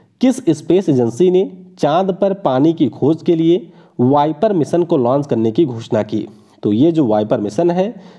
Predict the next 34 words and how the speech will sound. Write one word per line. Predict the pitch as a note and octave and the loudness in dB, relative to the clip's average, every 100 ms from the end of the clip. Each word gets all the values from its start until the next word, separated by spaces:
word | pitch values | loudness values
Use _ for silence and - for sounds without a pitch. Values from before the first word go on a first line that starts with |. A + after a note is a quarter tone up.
| _ | _
इसको | E3+ E3 - - A3 G3+ | -4 -4 -6 0 2 0
लॉन्च | E3 E3 A#2 D#3 F#3 | -2 -2 0 0 -2
कर | - | -4
दिया | D3 C#3+ D3 | -2 2 0
है | D#3+ | 0
नासा | E3 G2+ - A2+ | -2 -2 -2 -2
ने। | F#2+ F2+ - _ _ | -2 -8 -12 _ _
किसने | - A#2 D#3 | -6 0 0
लॉन्च | E3 D#3+ | 2 0
किया? | D3+ E3+ | 0 -2
नासा | G#2+ G2 E3+ | -2 -2 0
ने। | F3 G#3+ - - - _ | 0 -2 -6 -20 -20 _
ऑप्शन | C3+ C3+ - F3 F3 | -2 -2 -2 -4 0
ए | F3+ | 0
हो | D3+ A#2+ | 0 -2
जाएगा | A2 G#2+ C3+ | 0 0 -2
करेक्ट। | - G2+ - - - - | -2 -4 -6 -14 -12 -2
तो | G#3+ | 0
देख | A#2 E3+ | 0 0
सकते | G3 E3 F3 | -2 -2 -2
हैं | E3+ F#3+ | 0 -2
दो | C3 | -2
हज़ार | A#2+ C3 C#3+ | 0 0 0
उन्नीस | C3 A#2+ D#3+ F3 | 0 2 2 0
में | |
हम | D3+ D3 | 0 0
लोगों | C#3 D3 | 0 0
ने | D3+ | 0
इसके | C#3+ D3+ | 0 0
बारे | C#3+ C3 | 0 2
में | C#3+ C#3 | 0 0
डिस्कस | C3+ C#3 C3+ | -2 -4 -2
किया | C#3+ C#3 | 0 0
था। | C3+ D#3 D#3 | 0 -6 -6